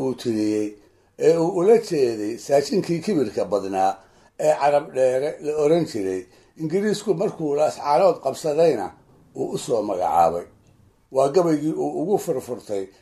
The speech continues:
alartiisii halqabsiga noqotay. Inkastuu ka laho ama kabtiyo ama ku dheer fuulo badka luun ku jira, kay ku tahay amase koob shaaha,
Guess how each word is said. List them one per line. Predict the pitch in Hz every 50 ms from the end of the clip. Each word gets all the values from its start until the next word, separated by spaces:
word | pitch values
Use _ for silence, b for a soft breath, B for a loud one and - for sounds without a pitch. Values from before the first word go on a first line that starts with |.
| b b b
alartiisii | - 156 175 202 - - 190 165 160 - 196 175 151
halqabsiga | 143 151 143 - 196 214 170 - 151 120 104 98
noqotay. | 101 98 82 71 95 - - - 92 92 - _ _ _ _ _ _ _ _
Inkastuu | - 220 220 - 175 156 - - 208 143 123
ka | - 131 123
laho | 127 131 135 135 139 165 139
ama | - 143 147 165 185 170
kabtiyo | - 160 143 110 104 - - 117 107 98 90 78 71 - b b b b b b
ama | b 147 156 165 180 190
ku | 190 - 254 240 185 196
dheer | 156 139 139 127 117 107
fuulo | - - 131 131 139 151 160 151
badka | 151 175 196 185 - - 165
luun | 170 180 185 175 165 160
ku | 160 - 226
jira, | 233 - - 123 104 98 95 92 92 - b b b b b b b
kay | - 220 202 185 180
ku | 180 - 233 226
tahay | - - 160 139 135 147 151 151
amase | 143 151 165 175 185 170 - 175 156
koob | 135 - - 190 180 151
shaaha, | 123 - 190 190 175 143 117 104 101 95 87 -